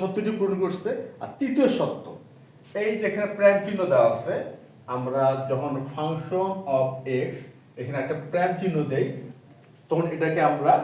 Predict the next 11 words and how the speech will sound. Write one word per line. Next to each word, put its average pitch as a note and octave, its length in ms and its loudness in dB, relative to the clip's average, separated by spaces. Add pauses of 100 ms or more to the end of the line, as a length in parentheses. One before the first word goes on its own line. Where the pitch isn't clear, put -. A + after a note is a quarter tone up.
(1200)
ধরে D3+ 220 0
নিচ্ছি D#3+ 300 -2 (760)
যে, C3+ 80 -2 (100)
বা D3+ 60 10 (140)
বুঝাচ্ছি A3 500 6 (140)
বলা C#3 220 6
যেতে C3+ 220 -2
পারে, C3 160 4 (120)
বুঝায় C#3+ 340 2 (380)
যে E3+ 100 2 (640)
ইন্টিগ্রেট, D#3+ 320 -2